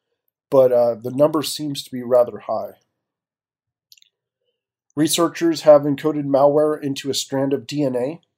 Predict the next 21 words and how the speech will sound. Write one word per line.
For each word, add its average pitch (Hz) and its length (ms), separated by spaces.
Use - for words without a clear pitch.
so - 200
that 143 200
when 143 120
a 135 60
gene 175 380
sequencer 131 880
reads 185 420
the 139 100
D 127 180
N 127 80
A 120 140
strand, 113 520
they 139 100
can 139 180
directly 147 520
attack 139 400
the 139 80
computer 135 580
running 131 420
the 117 80
sequencer. 131 640